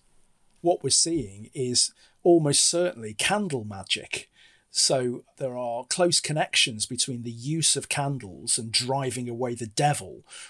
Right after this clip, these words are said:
which are connected to particular times of year, i-, i-, i-, especially Twelfth Night and Candlemas, where there are blessed candles,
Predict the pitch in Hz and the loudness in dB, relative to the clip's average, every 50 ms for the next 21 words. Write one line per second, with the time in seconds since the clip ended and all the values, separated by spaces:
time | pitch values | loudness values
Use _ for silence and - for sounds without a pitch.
0 | - - 139 139 - 147 139 - - 147 143 147 - - 139 - - - - - | -10 -8 -4 -2 0 0 0 0 0 0 0 -2 -2 -4 -2 -2 -2 -2 0 0
1 | - - 143 - - 131 - - - 147 131 127 123 117 127 113 117 127 156 170 | 0 0 0 -2 -2 -2 0 2 2 2 0 0 -2 -4 -4 -6 -4 -2 -2 -2
2 | 147 104 98 - - 143 139 - - 147 139 139 147 143 143 - - - - 147 | -2 -2 -4 -6 -4 -4 -4 -4 -4 -6 -6 -6 -8 -10 -12 -14 -18 -14 -10 -2
3 | 139 - - - 160 151 - - - 123 107 95 95 - - - 147 127 117 - | 0 0 2 2 2 2 2 2 0 0 -4 -8 -8 -8 -4 -2 -2 -2 -2 -4
4 | - 135 127 117 101 98 107 - - - - - - - - - 117 110 - - | -6 -6 -8 -8 -8 -10 -4 -2 -2 -2 -2 -6 -14 -16 -14 -12 -8 -6 -2 0
5 | 156 160 170 156 131 101 101 92 92 - - 123 123 117 127 123 120 110 107 - | 0 0 0 0 -2 -4 -4 -2 0 0 0 0 -4 -4 -4 -4 -4 -6 -8 -6
6 | - 131 139 135 123 - - - - - - - 156 156 151 143 - 95 92 85 | -2 0 0 2 2 2 2 2 0 -4 -4 -2 -2 -2 -2 -4 -6 -8 -6 0
7 | - - | 0 0